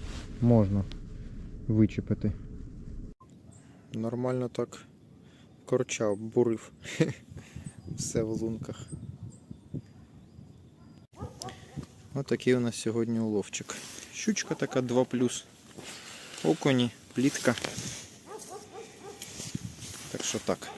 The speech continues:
скромненько. Так, ну ось і все. Буду вже закінчувати свою рибалку. Наловився, наловили риби, наловили окунів, плітки, дві щуки зловили.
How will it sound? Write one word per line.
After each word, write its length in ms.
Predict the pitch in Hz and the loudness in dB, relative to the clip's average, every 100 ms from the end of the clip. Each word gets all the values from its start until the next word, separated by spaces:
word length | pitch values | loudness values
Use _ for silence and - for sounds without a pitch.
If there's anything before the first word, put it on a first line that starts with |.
| - - - - - - | -12 -14 -18 -16 -18 -16
скромненько. 640 | - - 110 92 95 - - - - - - - - - - - - - - - - | -10 2 2 2 -4 -8 -16 -20 -20 -20 -20 -20 -20 -20 -20 -20 -20 -20 -20 -20 -10
Так, 260 | 104 - | -8 -4
ну 120 | 143 156 | -2 -2
ось 180 | 151 | -2
і 40 | 156 | -4
все. 340 | - - 160 127 - - - | -2 -2 -4 -6 -12 -20 -14
Буду 260 | 113 120 120 | -4 0 2
вже 160 | 117 | 2
закінчувати 720 | 117 120 131 117 - 113 - 113 - - | 0 0 -2 -4 -4 -6 -4 -8 -10 -6
свою 340 | - 123 117 | 0 2 2
рибалку. 480 | 120 147 175 - 123 - - - - - - - - - - - | 2 0 -4 -4 -6 -8 -18 -18 -18 -20 -20 -20 -20 -20 -20 -4
Наловився, 600 | 147 170 170 127 - 123 110 - - | 2 6 6 4 0 -4 -6 -14 -6
наловили 540 | 147 151 123 117 117 | 0 2 2 2 0
риби, 340 | 147 185 139 127 - - | 0 2 2 0 -6 -8
наловили 480 | 123 123 120 120 117 | -2 0 0 0 0
окунів, 680 | 117 147 156 160 143 - - | -2 -4 -2 -2 -4 -8 -6
плітки, 580 | 123 135 127 - 110 107 - - - - | -4 -2 -4 -6 -4 -6 -10 -18 -18 -14
дві 240 | 117 113 113 | -6 -2 -2
щуки 340 | - 143 131 | -2 -4 -4
зловили. 440 | 117 117 110 107 | -2 -2 -2 -4